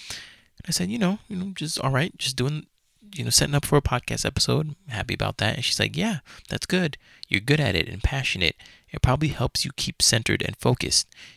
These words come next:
You'll be a relationship expert in no time." Well, you kind of are now. And then she gives me a smile, and then she's like, "Take 'kind of'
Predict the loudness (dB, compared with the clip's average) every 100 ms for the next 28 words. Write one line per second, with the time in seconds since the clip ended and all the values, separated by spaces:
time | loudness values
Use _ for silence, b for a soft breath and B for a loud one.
0 | B -2 -2 2 0 2 2 2 0 0
1 | 0 -2 -2 -2 0 0 0 -2 -6 -10
2 | _ _ _ 0 2 4 2 0 2 2
3 | 2 0 -2 -4 -6 _ _ _ _ _
4 | _ -6 -2 0 2 0 0 0 2 2
5 | 2 -2 -2 -2 -2 -6 -10 _ _ 0
6 | 0 -2 -8 0 2 2 -4